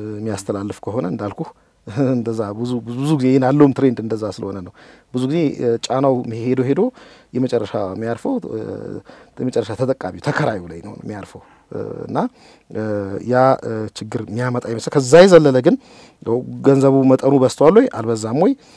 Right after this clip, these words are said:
እ፣ የሚለው የሚያ-፣ የሚያከራክር ሆኖ ግብሩ ግን መጀመሩ ወቅታዊ ነው ብዬ ነው የማስበው። እ፣ የግብር ቤዙ መስፋት አለበት።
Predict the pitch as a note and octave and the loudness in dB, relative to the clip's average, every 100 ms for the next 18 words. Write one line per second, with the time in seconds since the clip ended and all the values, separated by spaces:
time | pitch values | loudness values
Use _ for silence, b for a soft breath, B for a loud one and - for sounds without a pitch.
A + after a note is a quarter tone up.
0 | b _ - A2+ A2 A2+ A2+ A#2+ B2 B2 | b _ -10 -8 -8 -10 -10 -10 -8 -2
1 | B2+ F3 F3+ C#3 C#3 - C3+ B2 A#2+ - | 6 6 6 -2 -10 -12 -8 -6 -8 -8
2 | C#3+ C3+ C3 - A#2+ A#2+ - - - C#3 | -6 -2 -2 -2 -2 -2 -6 -6 4 8
3 | F#3 A#3+ - B B B A2 A2+ C3+ D3+ | 10 8 6 B B B -20 -2 4 6
4 | D3+ C3 E3+ A#3+ _ _ _ A2 G#2 G#2 | 6 6 4 0 _ _ _ -10 -8 -6
5 | A2+ B3 D3+ _ - - F2+ D#2+ - _ | -4 -4 -6 _ -16 -14 -16 -16 -20 _
6 | - F#2+ F#2 G#2+ - - - B B B | -16 -14 -12 -14 -14 -20 -20 B B B
7 | B B A#1 G#1+ G#1+ G#1+ G#1+ - A1+ - | B B -10 -8 -10 -12 -10 -10 -10 -12
8 | - A#2+ A#2+ A#2+ B2+ A#2+ - A#2 - - | -12 -8 -6 -2 -2 -2 -8 -18 -16 -4
9 | B2 A2+ B2 A2+ A#2+ - A3 D#4+ D#4+ | -2 0 -4 -2 -2 0 0 0 -2